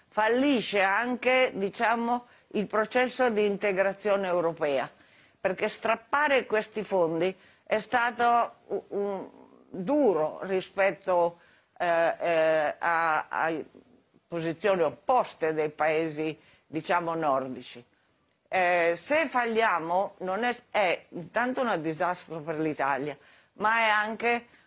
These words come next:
un blocco, diciamo, al processo di integrazione. E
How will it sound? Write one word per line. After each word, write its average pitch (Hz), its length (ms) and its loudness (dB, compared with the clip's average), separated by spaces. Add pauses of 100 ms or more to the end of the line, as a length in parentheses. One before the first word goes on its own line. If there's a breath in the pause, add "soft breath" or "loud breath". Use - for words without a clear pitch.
(100)
un 190 240 -4
blocco, 202 560 0
diciamo, 175 720 -2 (720)
al 175 400 4
processo 170 560 0
di 156 120 -2
integrazione. 139 880 -6 (380 loud breath)
E 240 420 0